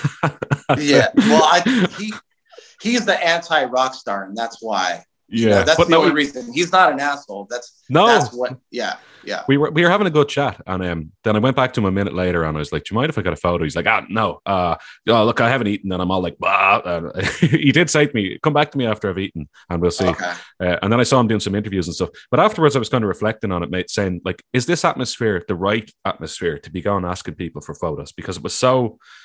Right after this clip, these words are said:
Speaker 1: like, it's, uh, like, the barrier had been broken down so much that, like, you didn't have to queue up outside the venue, or you didn't have to get a chance meeting with somebody. They were just right there. And I was like, "Is this, is this the appropriate place to be doing that?" And I kind of felt maybe that it isn't actually, because it's like, um,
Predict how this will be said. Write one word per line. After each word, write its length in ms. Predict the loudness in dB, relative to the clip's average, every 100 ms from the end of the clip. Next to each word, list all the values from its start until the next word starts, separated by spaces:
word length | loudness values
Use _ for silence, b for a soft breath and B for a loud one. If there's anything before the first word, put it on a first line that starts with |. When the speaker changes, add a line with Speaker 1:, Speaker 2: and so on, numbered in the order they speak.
| b b
Speaker 1:
like, 240 | -2 -2 -6
it's, 140 | -8 -4
uh, 60 | 0
like, 180 | 0
the 60 | 0
barrier 360 | 2 4 6 4
had 140 | 2
been 140 | -2 -4
broken 340 | -4 -4 -4
down 280 | -2 0 -2
so 200 | -2 -2
much 400 | 0 -2 -2 -4
that, 180 | -4 -2
like, 200 | -6 -8 _ _
you 80 | -4
didn't 140 | 0
have 100 | 0
to 60 | -2
queue 240 | -2 0
up 120 | 2 0
outside 300 | -2 -4 -4
the 60 |
venue, 440 | -2 0 2 2 2
or 80 | 0
you 80 |
didn't 140 | -2 -6
have 100 | -10
to 120 | -10 -6
get 100 | -4
a 40 |
chance 420 | -2 0 0 0 0
meeting 260 | 0 0
with 140 | -2 -2
somebody. 260 | -2 -2
They 100 | 0 0
were 80 |
just 160 | 0 -4
right 360 | -2 0 0 -2
there. 200 | 0 2 0
And 60 | B B B
I 80 | -2
was 100 | 2
like, 160 | 2 2
"Is 120 | 2
this, 180 | 2 2
is 100 | 0
this 160 | 0 0
the 80 | -2
appropriate 680 | -2 0 0 2 0 -2 -4 _ _ _
place 320 | -4 -2 -2 -6
to 60 |
be 100 | -8
doing 360 | 0 2 2 0
that?" 180 | -4 -2
And 220 | -2 -2 B -2
I 60 |
kind 180 | 0 2
of 60 | 2
felt 180 | 2
maybe 220 | 4 2 2
that 120 | 2
it 100 | 2
isn't 280 | 0 -4 -8
actually, 300 | -8 -8 -8
because 240 | -4 -4
it's 140 | -4 -2
like, 240 | -2 -2 b b b
um, 380 | 0 2 2 -4